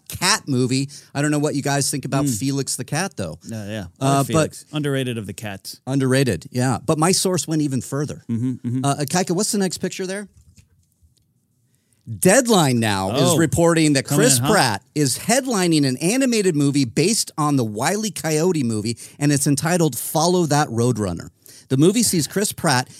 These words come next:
Speaker 1: as the ill-fated coyote falling into a portal and entering the real world, and it's a race against time to find his way back into his reality.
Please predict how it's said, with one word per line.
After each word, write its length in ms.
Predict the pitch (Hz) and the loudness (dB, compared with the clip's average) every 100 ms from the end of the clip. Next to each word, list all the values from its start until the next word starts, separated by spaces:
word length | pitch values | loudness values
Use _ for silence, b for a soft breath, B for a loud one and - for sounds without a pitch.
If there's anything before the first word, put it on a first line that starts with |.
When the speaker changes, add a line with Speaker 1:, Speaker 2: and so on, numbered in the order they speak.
| B | B
Speaker 1:
as 140 | 131 | -4
the 120 | 127 143 | -4 0
ill-fated 540 | 165 202 - 185 165 | 2 2 0 -2 -2
coyote 380 | 139 151 143 131 | -2 2 2 2
falling 540 | 123 - 165 240 285 254 | -4 0 4 4 4 4
into 280 | 196 185 165 | 2 4 2
a 60 | |
portal 540 | 147 - 214 175 98 95 B B | 2 -2 0 0 -2 -6 B B
and 120 | 147 | 0
entering 400 | 165 214 247 240 | 4 2 4 2
the 100 | 190 | 2
real 280 | 156 190 208 | 4 6 6
world, 300 | 160 135 139 | 6 2 0
and 100 | 151 | 0
it's 120 | 147 151 | 0 0
a 60 | |
race 260 | 131 190 220 | 0 0 0
against 300 | 247 247 - | 0 -2 -2
time 160 | 151 | -2
to 80 | 160 | -2
find 220 | - 127 | -4 -2
his 160 | 135 139 | -2 -2
way 120 | 147 | -2
back 320 | 139 95 110 | -2 -4 -6
into 260 | 131 117 156 | -6 -8 -4
his 140 | 165 147 | -4 -2
reality. 380 | 180 208 165 | -2 0 -2